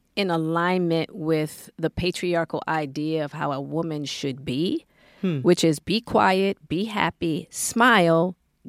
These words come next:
Speaker 1: do not create any disruption,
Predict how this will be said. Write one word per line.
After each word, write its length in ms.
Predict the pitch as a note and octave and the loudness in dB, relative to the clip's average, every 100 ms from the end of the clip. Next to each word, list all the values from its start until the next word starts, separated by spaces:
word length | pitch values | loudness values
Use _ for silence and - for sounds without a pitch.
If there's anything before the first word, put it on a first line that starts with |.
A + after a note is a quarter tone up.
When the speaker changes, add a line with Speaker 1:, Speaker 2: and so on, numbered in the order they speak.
| C#3+ | -12
Speaker 1:
do 160 | E3 E3 | -6 -4
not 520 | D#3 D#3 F3+ G#3 - | -2 2 4 4 2
create 500 | - A3 G#3 G#3 G3+ | -4 2 4 2 0
any 560 | G3+ G3 G3 F#3 F#3 F#3+ _ - - _ _ - | -6 -8 -6 -8 -8 -10 _ -20 -20 _ _ 0
disruption, 920 | F#3+ - - F3+ - - A#2+ G#2+ | 2 2 4 4 4 -4 -4 -6